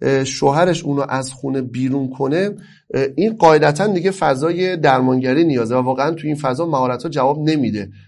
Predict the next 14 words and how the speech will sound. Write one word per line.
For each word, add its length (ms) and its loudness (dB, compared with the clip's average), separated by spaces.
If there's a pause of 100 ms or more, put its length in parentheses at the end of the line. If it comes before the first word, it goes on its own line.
باید 180 2
ببینیم 240 0
چطور 400 -4
شده 260 -4
سیستم 640 -6
به 100 -4
سمتی 580 -4
رفته 540 2 (260)
که 100 -6
آقا 220 2
داره 200 2
خانم 300 -2
رو 180 0
از 340 -2